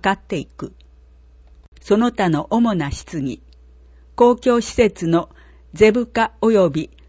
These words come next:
アールイー百公用車の電動化についての考えはどうか。滋賀県のスマイルアクションのような取り組みが必要であり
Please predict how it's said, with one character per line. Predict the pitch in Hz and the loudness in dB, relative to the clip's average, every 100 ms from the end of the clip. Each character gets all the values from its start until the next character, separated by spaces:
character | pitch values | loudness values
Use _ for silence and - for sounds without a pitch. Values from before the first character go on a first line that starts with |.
| - - | -10 -2
ア | 220 | 0
ー | 233 | 2
ル | 247 233 | 0 0
イ | 214 | -2
ー | |
百 | 170 - 151 - 170 - - - - - - | -2 -4 -4 -8 -10 -12 -20 -20 -20 -20 0
公 | 240 247 | 4 6
用 | 254 226 196 | 6 2 2
車 | - 156 | 0 2
の | 160 - 151 | 0 -2 0
電 | 208 226 220 | 2 2 2
動 | 220 214 | 2 2
化 | 214 202 | 0 -2
に | 196 | -2
つ | - 214 | -4 -4
い | 180 | -2
て | 180 | -2
の | 165 190 | -2 -4
考 | - 202 208 208 | -4 -4 -2 -2
え | 208 | 0
は | 185 143 | 0 -2
ど | 160 151 | -4 -6
う | |
か。 | - - - - - - - _ - - - - | -8 -16 -18 -20 -20 -20 -20 _ -20 -20 -20 -20
滋 | - 220 | -8 0
賀 | 220 233 | 2 2
県 | 233 190 160 | 2 0 0
の | 147 - - - | -4 -8 -20 -20
ス | - 214 | -10 -2
マ | 220 233 | 0 2
イ | 233 | 0
ル | 226 220 | -2 -4
ア | |
ク | 220 214 | -4 -4
シ | - | -2
ョ | 170 | 0
ン | 160 | 0
の | 196 202 | 2 4
よ | 208 185 | 4 2
う | |
な | 156 143 - - - | 0 -6 -10 -18 -6
取 | - 202 233 | 0 0 0
り | |
組 | 240 220 | -2 -2
み | 220 | 0
が | 233 | -2
必 | 220 - - | -4 -8 -2
要 | 196 190 170 | 2 2 0
で | 175 | -2
あ | 165 | -4
り | 143 | -6